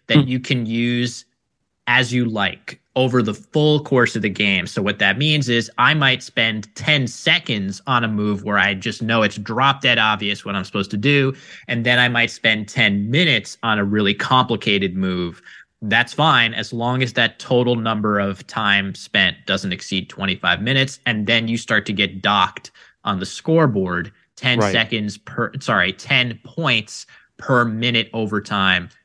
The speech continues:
Speaker 1: And after a certain number of minutes overtime, you instantly forfeit.
Speaker 2: Gotcha.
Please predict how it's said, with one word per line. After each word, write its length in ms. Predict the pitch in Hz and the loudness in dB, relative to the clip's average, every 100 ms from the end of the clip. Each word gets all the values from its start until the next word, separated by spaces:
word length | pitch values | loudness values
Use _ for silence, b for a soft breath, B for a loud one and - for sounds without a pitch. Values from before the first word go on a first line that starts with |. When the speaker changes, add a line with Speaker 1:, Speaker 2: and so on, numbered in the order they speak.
| - | -8
Speaker 1:
And 140 | 117 | 0
after 260 | 113 113 110 | 0 2 -2
a 60 | |
certain 280 | - 120 104 | 0 -2 0
number 260 | 107 98 101 | 0 2 2
of 100 | 98 | 2
minutes 240 | 98 95 | 0 0
overtime, 440 | 95 90 - 92 90 | -2 -2 0 0 0
you 140 | 87 | -2
instantly 320 | 85 - 78 | -4 -6 -8
forfeit. 480 | - - - - - _ _ _ _ | -8 -10 -8 -10 -12 _ _ _ _
Speaker 2:
Gotcha. 460 | - 107 101 - | 0 0 0 -6